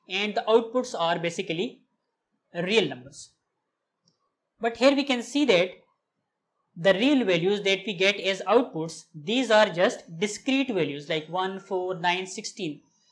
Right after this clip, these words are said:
So there are no values between one and four, no values between four and nine. So these are just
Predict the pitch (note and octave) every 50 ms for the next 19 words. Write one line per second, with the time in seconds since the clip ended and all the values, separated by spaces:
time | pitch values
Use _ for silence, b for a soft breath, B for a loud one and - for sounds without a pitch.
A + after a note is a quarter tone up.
0 | _ - - F#3 F3+ G#3+ A3 A3+ A3+ G#3+ A3 B3+ C4 B3+ A3+ G#3 G3 G#3+ G#3+ G3
1 | F#3 F#3+ F3+ F#3+ G3+ G3+ F#3+ E3+ F3+ F#3+ G3+ G3+ G3+ G3+ - - F3 D#3 D#3+ E3
2 | E3 - E3 F#3+ G#3 A3 G3 G#3 G3+ G#3 G3 F#3+ F3+ F3 F3+ G3 G3+ F#3+ - G#3
3 | F#3+ G3 G3 F#3+ F3 D#3+ D3+ C#3 C#3+ E3+ G#3+ - _ _ _ _ _ - - F#3+
4 | F3 A3+ C4 B3+ A#3 A#3 A3+ A3+ A#3+ C4+ C4+ - -